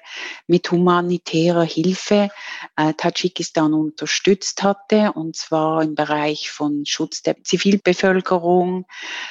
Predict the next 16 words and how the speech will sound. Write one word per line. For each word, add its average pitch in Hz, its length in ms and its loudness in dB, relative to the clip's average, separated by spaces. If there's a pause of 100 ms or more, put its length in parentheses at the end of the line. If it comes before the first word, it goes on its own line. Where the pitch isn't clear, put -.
(120)
Sie - 200 -2
hat 156 300 -4
Grundbedürfnisse 180 1400 2
wie 156 240 -2
Nahrung, 165 440 0
Kleider, 160 480 0
Unterkunft 165 840 -4 (160)
geliefert 165 640 0
und 160 320 -4
geschaut, 160 580 0
dass - 380 -2 (480)
die 170 80 2
Versorgung 160 720 0
mit 156 160 -2
sauberem 151 540 -2
Trinkwasser 160 1000 -4